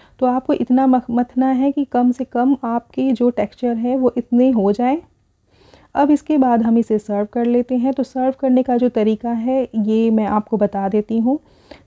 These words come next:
Serve करने के लिए आप इसे पहले किसी भी plate में या फिर bowl में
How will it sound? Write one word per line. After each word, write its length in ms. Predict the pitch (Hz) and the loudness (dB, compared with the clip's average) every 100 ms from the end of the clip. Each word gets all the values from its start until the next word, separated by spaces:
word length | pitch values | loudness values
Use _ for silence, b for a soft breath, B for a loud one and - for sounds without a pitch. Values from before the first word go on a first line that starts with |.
| - | -2
Serve 180 | 277 277 | 0 0
करने 240 | 294 277 277 | 2 2 2
के 120 | 285 | 0
लिए 140 | 285 262 | 0 0
आप 200 | 233 240 247 | -4 -4 -6
इसे 400 | 214 240 240 240 | -2 0 2 2
पहले 500 | 214 220 220 226 214 | 0 0 2 2 0
किसी 340 | 226 208 240 | -4 -2 0
भी 160 | 240 233 | 0 0
plate 400 | 208 208 208 226 | 0 0 2 2
में 160 | 247 | 0
या 120 | 240 | 0
फिर 180 | 214 214 | 0 0
bowl 260 | 190 208 | 2 4
में 100 | 214 | 4